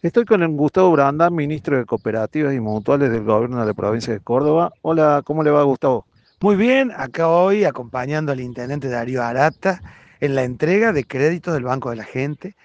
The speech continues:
Speaker 2: que son créditos a tasa subsidiada que da el Gobierno de Córdoba para ayudar a la gente a pagar deudas, a tener un emprendimiento, salir adelante. Es parte de la política del gobernador Martín Yarlora, que lo hace trabajando en conjunto con el intendente Darío Arata.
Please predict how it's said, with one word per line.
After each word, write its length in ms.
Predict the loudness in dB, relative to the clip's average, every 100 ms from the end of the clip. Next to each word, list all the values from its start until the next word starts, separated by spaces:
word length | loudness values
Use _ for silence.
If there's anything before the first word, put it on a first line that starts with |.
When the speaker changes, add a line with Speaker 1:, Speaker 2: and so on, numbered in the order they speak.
| _ _
Speaker 2:
que 80 | -8
son 220 | 0 2
créditos 440 | 4 2 2 0 0
a 120 | -2
tasa 240 | -4 -6
subsidiada 800 | -12 -16 -14 -8 -2 0 0 -2 _ _ _
que 100 | 0
da 80 | 2
el 60 | 4
Gobierno 320 | 2 0 -4
de 80 | -8
Córdoba 340 | -6 -6 -6
para 200 | -6 -6
ayudar 280 | -6 -6 -4
a 80 | -4
la 80 | -6
gente 540 | -8 -10 -10 -16 -20 _ _ -10
a 80 | -4
pagar 300 | -2 0 0
deudas, 540 | 2 2 -2 -8 -14 -20 -20 _
a 80 | -8
tener 180 | -6 -6
un 80 | -6
emprendimiento, 800 | -6 -10 -8 -2 0 -2 -4 -6
salir 240 | -4 -2
adelante. 640 | -2 -2 -8 -10 -16 -20 _ _ _
Es 100 | -16 _
parte 420 | 0 0 -2 -8 -8 -20 -10
de 60 |
la 80 | -8
política 540 | -4 -4 -6 -8 -4 -4
del 100 | -4
gobernador 380 | -6 -2 -2
Martín 340 | 0 0 -2 -2
Yarlora, 440 | -2 0 2 0
que 120 | -2
lo 140 | -2 -2
hace 320 | -2 -8 -14 _ _ _
trabajando 460 | -12 -8 -6 -6
en 60 | -8
conjunto 540 | -10 -8 -8 -2 -4 -4 -20 _
con 140 | -8 -6
el 80 | -6
intendente 460 | -6 -4 -4 -4
Darío 280 | -4 -4 -6
Arata. 360 | -8 -10 _